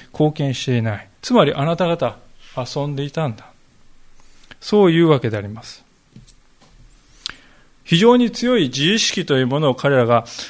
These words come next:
えー、自意識過剰ですかね、えー、持っていましたので、これまでね、苦しみも痛みも喜びも共にしてきた戦友ですよ。戦友である人たちに、あん、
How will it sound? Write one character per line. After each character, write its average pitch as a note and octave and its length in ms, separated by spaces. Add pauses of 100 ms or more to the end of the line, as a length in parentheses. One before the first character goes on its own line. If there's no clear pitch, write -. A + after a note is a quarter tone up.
(160)
え D3 60
ー、 D3 40
自 C#3+ 200
意 F#3+ 60
識 E3+ 200
過 E3+ 180
剰 B2 200 (200)
で B2+ 120
す - 60
か B2+ 120
ね、 E3+ 280 (220)
え - 120
ー、 - 20
持 C3+ 120
っ D3 80
て C#3 80
い A2+ 60
ま A2 140
し - 100
た A2+ 100
の G#2 120
で、 A2+ 360 (560)
こ C3+ 120
れ D#3+ 80
ま F#3+ 160
で C3 120
ね、 G#3 380
苦 C#3 220
し E3+ 160
み E3+ 120
も E3+ 220
痛 E3 220
み F#3+ 140
も D3 120
喜 D#3 320
び F#3+ 120
も F#3 140
共 D3+ 300
に G3 200
し - 180
て A#3 100
き - 80
た D#3 100
戦 C#3+ 380
友 A3+ 160
で D4 140
す - 100
よ。 E3+ 220 (560)
戦 G#3+ 540
友 B3 280
で A#3+ 120
あ A#3+ 60
る A3 80
人 F#3+ 220
た E3+ 140
ち C#3 160
に、 C3+ 260 (880)
あ F#3 180
ん、 - 100